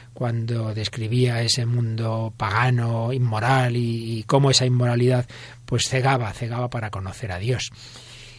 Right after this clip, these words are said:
Por tanto, esa dispersión irreflexiva, esa reclusión en uno mismo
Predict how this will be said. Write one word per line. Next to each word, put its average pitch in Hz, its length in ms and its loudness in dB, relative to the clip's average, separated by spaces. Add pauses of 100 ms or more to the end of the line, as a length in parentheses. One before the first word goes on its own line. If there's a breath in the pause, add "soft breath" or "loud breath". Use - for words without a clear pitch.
(360 loud breath)
Por 151 140 -2
tanto, 202 240 4
esa 175 160 2
dispersión 147 540 2
irreflexiva, 131 720 0
esa 165 260 0
reclusión 156 800 2
en 151 160 0
uno 143 220 2
mismo 143 460 2